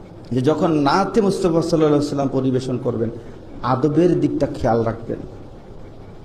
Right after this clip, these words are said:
আরও অনেক কিছু আছে রে ভাই, স্টেজ জমানোর, দেশের গান গান, জাগরণী গান করেন, আরও আছে না অনেকগুলো, আমি নিজেই তো গাইছি, "আল্লাহর জন্য নয় গো ভাই, আল্লাহ", গাই না আমি?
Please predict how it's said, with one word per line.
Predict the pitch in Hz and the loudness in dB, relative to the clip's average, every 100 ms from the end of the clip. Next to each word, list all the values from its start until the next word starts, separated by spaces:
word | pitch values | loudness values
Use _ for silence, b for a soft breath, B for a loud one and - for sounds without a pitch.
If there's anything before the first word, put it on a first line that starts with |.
| - - | -16 -4
আরও | 165 262 | 4 4
অনেক | 269 285 | 6 4
কিছু | 269 196 202 | 4 4 4
আছে | 165 - | 4 4
রে | 170 | 4
ভাই, | 156 143 | 4 4
স্টেজ | - 156 127 | 2 0 2
জমানোর, | 139 123 117 113 | 2 2 0 0
দেশের | 180 190 226 | 0 0 0
গান | 196 196 | 0 0
গান, | 180 180 185 - - - - 117 | 2 0 -2 -8 -14 -16 -12 -4
জাগরণী | 113 135 139 165 180 180 | 2 4 6 6 6 6
গান | 190 185 | 4 4
করেন, | 185 175 175 - - - - - - - - | 4 4 4 0 -6 -12 -14 -16 -16 -16 -2
আরও | 123 151 | 4 6
আছে | 156 220 | 4 4
না | 226 | 4
অনেকগুলো, | 190 190 185 190 | 6 6 6 4
আমি | 220 | 6
নিজেই | 202 185 | 4 4
তো | 214 226 | 4 4
গাইছি, | 180 147 151 | 4 4 4
"আল্লাহর | 147 151 151 | 4 6 4
জন্য | 151 156 156 | 2 2 2
নয় | 151 | 2
গো | 147 147 | 4 4
ভাই, | 147 147 | 4 4
আল্লাহ", | 139 139 139 | 4 4 4
গাই | 165 | 4
না | 262 | 6
আমি? | 285 202 | 4 4